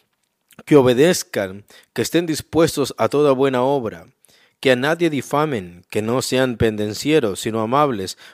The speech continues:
mostrando toda mansedumbre para con todos los hombres, porque nosotros también éramos en otro tiempo insensatos, rebeldes, extraviados, esclavos de concupiscencias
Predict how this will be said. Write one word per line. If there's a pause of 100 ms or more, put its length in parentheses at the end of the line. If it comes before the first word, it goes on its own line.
mostrando
toda
mansedumbre
para
con
todos
los
hombres, (360)
porque
nosotros
también (1400)
éramos (400)
en
otro
tiempo
insensatos,
rebeldes,
extraviados,
esclavos
de
concupiscencias